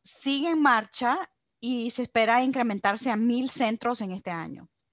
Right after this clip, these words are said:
La mitad de, de estos nuevos, eh, centros corresponden al, al nivel de salud primaria de, de atención y un treinta por ciento se encuentra en zonas rurales con bajo acceso de servicios de salud,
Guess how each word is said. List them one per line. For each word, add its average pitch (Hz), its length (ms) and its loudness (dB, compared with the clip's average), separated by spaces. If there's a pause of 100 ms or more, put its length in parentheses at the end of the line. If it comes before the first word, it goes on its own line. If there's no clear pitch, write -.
(500)
La 254 120 4
mitad 277 360 4
de, 277 480 0
de 233 320 0
estos 269 240 -2
nuevos, 233 580 0
eh, 190 400 -6
centros 269 400 0
corresponden 220 560 0
al, 208 240 -2
al 190 640 -4
nivel 196 580 -8
de 190 220 -8
salud 190 300 -6
primaria 220 640 0
de, 214 300 -4
de 190 120 -6
atención 233 600 0 (560)
y 247 160 0
un 262 100 2
treinta 262 300 2
por 240 160 0
ciento 240 680 2
se - 120 -4
encuentra 226 380 0
en 220 60 -2
zonas 220 560 0
rurales 214 520 0
con 226 160 -4
bajo 202 220 2
acceso 196 320 -4
de 208 80 -2
servicios 185 420 -10
de 190 100 -6
salud, 190 360 -6